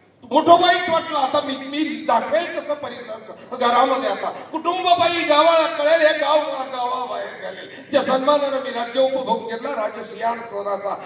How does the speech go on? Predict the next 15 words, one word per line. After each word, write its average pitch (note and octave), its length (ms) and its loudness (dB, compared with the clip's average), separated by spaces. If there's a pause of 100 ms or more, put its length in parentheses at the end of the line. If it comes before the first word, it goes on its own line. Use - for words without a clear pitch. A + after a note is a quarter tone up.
(220)
ऐश्वर्य A#3 540 2
भोगलं, C4+ 480 4 (260)
आज A#3+ 180 6
मला A#3+ 260 2
मात्र A#3 300 -2
असं G#3+ 280 -2
जर A#3 260 -6
कळालं A3 340 2
तर G3+ 160 -8
मला, F#3+ 280 -6 (120)
मा-, F#3+ 180 -6
माझी F3+ 220 -8
अवस्था F3 460 -4
वाईट - 280 -8
होईल. F3 180 -12